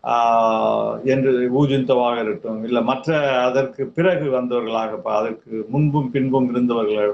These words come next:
கடந்து, ஆ, மிக சக்தி வாய்ந்த தலைவராகவும் பார்க்கப்பட்டதோடு மட்டுமில்லாமல், ஆ, சீனாவில், சீனாவை வந்து அரசியல், பொருளாதாரம், ராணுவம் மற்றும் இது எல்லாத்தையும் வந்து அதிகார கட்டமைப்பை வந்து அது வழி நடத்துவது வந்து Communist Party of,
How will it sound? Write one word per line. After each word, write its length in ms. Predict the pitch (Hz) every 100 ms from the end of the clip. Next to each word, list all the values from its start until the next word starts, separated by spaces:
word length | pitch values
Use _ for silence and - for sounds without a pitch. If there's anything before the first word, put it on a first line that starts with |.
| -
கடந்து, 600 | 127 147 190 160 127 180 _ _ _ _ _ -
ஆ, 880 | 135 127 123 120 117 117 113 110 107 107 -
மிக 320 | - 151 208 285
சக்தி 440 | - 170 - 254
வாய்ந்த 340 | 233 220 220
தலைவராகவும் 960 | 180 151 147 143 135 120 110 110 123 190 _ _ _ _
பார்க்கப்பட்டதோடு 800 | 143 143 156 135 131 135 139 147
மட்டுமில்லாமல், 920 | 123 120 156 143 117 107 101 123 - - _ _ _ _ _ -
ஆ, 600 | 139 131 127 120 117 110 107 - - - _ _
சீனாவில், 800 | - 254 269 269 254 240 208 165
சீனாவை 500 | - 240 247 226 196
வந்து 600 | 160 151 156 135 135 143
அரசியல், 720 | 135 175 175 190 190 190 190 185
பொருளாதாரம், 840 | 156 160 160 156 151 151 156 143
ராணுவம் 600 | 131 143 147 147 143 143
மற்றும் 300 | 123 - 123
இது 160 | 123 131
எல்லாத்தையும் 460 | 147 147 156 147
வந்து 200 | 131 131
அதிகார 520 | - 180 196 208 196
கட்டமைப்பை 640 | 190 143 151 143 143 139 127
வந்து 460 | 131 175 170 147
அது 200 | 123 123
வழி 220 | 127 170
நடத்துவது 480 | 190 160 151 139 127
வந்து 240 | 120 - -
Communist 380 | 156 180 170 -
Party 340 | 135 127 127
of, 80 | 117